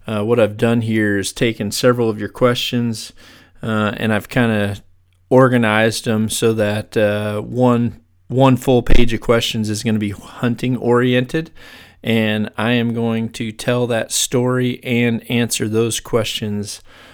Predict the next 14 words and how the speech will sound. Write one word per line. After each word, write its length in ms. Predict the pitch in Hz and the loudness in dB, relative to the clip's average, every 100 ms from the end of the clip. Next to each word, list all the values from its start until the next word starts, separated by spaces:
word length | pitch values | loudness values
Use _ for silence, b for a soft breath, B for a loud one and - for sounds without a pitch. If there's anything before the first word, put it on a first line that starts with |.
| B B | B B
on 400 | 110 110 107 107 - | -2 0 0 -4 -6
a 60 | |
separate 540 | 101 - 123 - 101 - | -6 -2 -2 -2 -8 -4
podcast. 580 | 123 123 - 85 85 - | -2 -2 -4 -8 -8 -6
But 360 | - 123 117 - | -2 0 -2 -8
since 320 | - - 113 110 | -10 -6 -6 -4
I 60 | |
know 320 | 107 110 107 | -2 0 -2
so 280 | 107 - 113 | -4 -4 -2
many 220 | 107 104 | -2 -2
of 100 | 104 | -4
you 160 | 104 107 | -4 -4
out 260 | 101 104 - | -2 -4 -2
there 420 | 107 107 104 | -2 0 -2